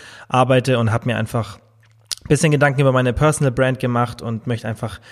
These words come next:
wieder mehr Content auf Instagram, in Zukunft hoffentlich auch irgendwann mal YouTube und hier dem Podcast bringen.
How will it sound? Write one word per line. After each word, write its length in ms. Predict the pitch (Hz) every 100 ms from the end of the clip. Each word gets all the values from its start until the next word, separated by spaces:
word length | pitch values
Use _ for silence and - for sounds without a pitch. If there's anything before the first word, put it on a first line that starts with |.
| - -
wieder 160 | 127 120
mehr 200 | 120 117
Content 680 | - 127 120 127 120 -
auf 400 | 110 110 107 -
Instagram, 840 | 180 175 - 131 135 131 131 127 120 - - _ _ _ _ _ 127
in 80 |
Zukunft 440 | 113 147 135 127 -
hoffentlich 360 | 139 131 117
auch 80 | 117
irgendwann 220 | 117 113
mal 100 | 110
YouTube 640 | 107 135 143 139 131 - -
und 200 | 139 131
hier 440 | - 127 131 127 120
dem 380 | - 117 113 107
Podcast 560 | 139 - 135 120 -
bringen. 380 | 123 123 120